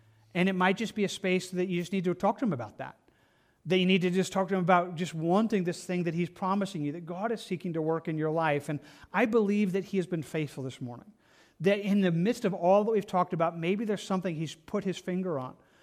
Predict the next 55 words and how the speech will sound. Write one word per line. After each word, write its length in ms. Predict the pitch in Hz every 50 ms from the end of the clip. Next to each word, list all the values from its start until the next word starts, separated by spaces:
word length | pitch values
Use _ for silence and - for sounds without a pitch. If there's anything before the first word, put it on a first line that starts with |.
| _ _ _ -
and 140 | 160 156 160
just 200 | 196 202 196 -
kinda 160 | 202 196 190
told 280 | - 202 208 269 220 175
you, 80 | 139
like, 240 | 131 131 131 - -
"Hey, 120 | - 147
this 200 | 139 147 143 -
is 80 | 151 139
the 80 | 147 -
problem, 380 | - 156 156 151 127 - 139 -
like, 180 | - 139 127
right 300 | 156 156 156 156 156 156
there. 300 | 175 175 180 170 147 135
<laughs> 100 | - -
This, 220 | - 208 - - - - - - - - -
this 220 | 160 202 214 202 226
is 120 | 220 190
what's 420 | 196 190 196 196 190 190 - - - - - - _ -
needing 600 | 180 180 175 185 190 208 214 220 214 214 208 190 175
work 280 | 185 190 185 180 -
in 80 | 180 170
your 200 | 165 165 165 160
life." 480 | 147 135 113 110 - - - - _ _ _ _ _ -
And 120 | 165 180 185
I 120 | 190 214
want 240 | 220 220 208 214 202
you 80 | 196
to 80 | 185 175
take 200 | - 190 185 -
a 20 | 175
moment 220 | 170 170 175 170 170
and 80 | 170
talk 220 | - 180 160 - -
to 80 | 147
God 180 | 123 127 110 113
about 260 | 104 113 104 107 _
that. 240 | - 113 - - - _ _ _ _ _ _ _ _ _ _ -
I 60 | 165
really 200 | 170 185 196 196
want 200 | 190 190 196 185
you 60 | 170
to 100 | 170 165
kinda 240 | 156 - 185 185 170
begin 340 | 143 151 135 123 165 175 196
a 60 | 208
conversation 640 | - 196 190 185 180 175 - - 180 175 170 - 175 160
that 80 | 160
we 120 | 143 143 139
hope 400 | - 175 190 196 190 190 - - - - - _ _ _ -
lasts 600 | 143 156 180 180 185 165 147 143 135 - - - _ _
past 480 | - - 185 196 196 180 156 131 - -
these 160 | 147 143 127
few 220 | - - 151 135 127
moments. 540 | 120 113 113 113 127 151 208 - - -